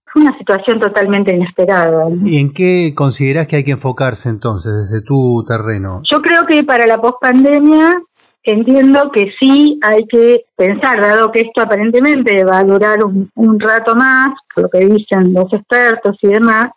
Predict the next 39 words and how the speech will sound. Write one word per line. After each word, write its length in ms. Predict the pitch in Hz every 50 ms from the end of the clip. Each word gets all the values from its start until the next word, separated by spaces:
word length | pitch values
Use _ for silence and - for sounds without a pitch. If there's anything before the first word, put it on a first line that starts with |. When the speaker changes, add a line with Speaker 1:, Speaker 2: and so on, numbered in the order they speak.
| _ _ _
Speaker 1:
entonces, 480 | 202 196 - - 220 226 226 277 277 269 277 -
eh, 100 | 240 208
bueno, 220 | 220 285 285 240 208 202 -
ya 100 | 247 233
también 440 | 240 247 247 254 285 302 294 269 233
hay 140 | 214 202 202
montones 640 | 208 202 196 180 196 185 185 190 185 247 269 294 294
de 80 | 269
publicaciones 840 | 247 269 262 262 269 262 269 269 269 - 285 269 262 262 262 285 294 -
que 100 | - 226
hablan 480 | 202 208 214 214 220 226 233 240 247 247 - _ _ _
de 140 | - 190 208
una 140 | 214 214 214
educación 520 | 202 190 190 - 190 190 - 240 226 233 262 311 330 320
híbrida. 720 | 311 285 254 247 247 247 247 247 247 247 254 262 269 -
Esto 260 | - 320 311 - 294 269 262 262
ya 100 | 262 254
en 60 | 254
las 160 | 240 233 247
universidades 520 | 233 208 208 196 185 185 185 240 240 240 240
se 80 | 220
estaba 280 | 190 - - 190 190 185
hablando 320 | 180 180 185 185 190 190
hace 200 | 175 - - 190
rato, 500 | 175 208 269 277 254 233 226 - - 202
de 100 | 185 175
ver 160 | 165 175 180 185
la 100 | 185 180
posibilidad 680 | 180 185 180 - 190 180 180 180 180 185 190 202 202 202 202 _ _ _ _ _
de 80 | 220 202
virtualizar 580 | 202 190 180 180 202 185 185 190 190 202 196
algunas 360 | 185 175 185 190 180 185 185
materias 920 | 185 196 196 208 302 302 311 311 294 285 277 247 254 247 247 240 240 240 240 240 -
o 60 | 185
de 120 | 175 175
hacer 280 | 170 175 - 202 185 185
un 140 | 185 175 180
mix. 560 | 202 233 254 262 254 247 247 240 240 226 226 _ _ _ _ _ _ _ _
Esto 240 | 220 226 226 -